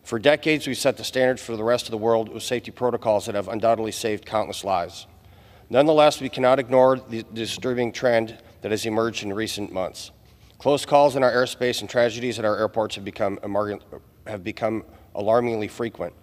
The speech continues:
These incidents remind us that we cannot be complacent on issues that threaten the safety of my constituents who work in rural airports and those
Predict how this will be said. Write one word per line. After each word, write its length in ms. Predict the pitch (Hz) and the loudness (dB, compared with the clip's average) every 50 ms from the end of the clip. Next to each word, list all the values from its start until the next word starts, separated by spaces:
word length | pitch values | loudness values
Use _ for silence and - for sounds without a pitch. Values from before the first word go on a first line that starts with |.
| _ - - - - - - - - _ | _ -20 -20 -20 -20 -20 -20 -20 -12 _
These 220 | - 135 147 - | -2 0 0 2
incidents 580 | - 170 170 160 - 165 170 170 165 - - - | 2 2 2 2 2 2 2 2 2 0 -4 -6
remind 380 | 143 135 127 131 135 135 131 135 | -4 2 4 6 6 6 6 4
us 80 | - | 2
that 80 | - 120 | -2 -4
we 80 | 113 | -6
cannot 340 | 107 - 127 117 123 127 - | -4 0 2 4 4 2 2
be 60 | - | -2
complacent 500 | 120 127 110 - 127 123 131 123 - 117 | -6 -10 -6 -2 -2 0 0 0 0 0
on 100 | 113 113 | 2 2
issues 360 | 107 131 127 - - 131 113 - | 2 0 -2 -4 -4 -6 -8 -8
that 100 | 98 104 | -12 -10
threaten 240 | - - 123 117 101 | -4 -2 -2 -2 -2
the 60 | 104 | -4
safety 300 | - - 123 117 113 - | -4 -4 -4 -4 -4 -4
of 60 | 117 110 | -2 -2
my 140 | 110 107 | -2 -2
constituents 640 | - - 101 - - - 139 117 - 143 135 123 - | -2 -6 -10 -10 -6 -6 -4 -4 -2 -2 -2 -2 -4
who 80 | 117 107 | -4 -2
work 240 | 107 123 123 - 120 | 0 0 0 -2 -4
in 160 | 117 101 80 | -6 -6 -2
rural 240 | 107 113 113 107 101 | 0 0 0 2 2
airports 560 | 117 127 120 - 107 101 98 - - - - - - - - - | 0 0 0 0 -2 -2 -2 -4 -8 -12 -14 -16 -20 -20 -12 -8
and 160 | - 107 104 | -6 0 4
those 440 | 123 123 127 127 127 117 - - | 4 4 4 4 2 -2 -6 -8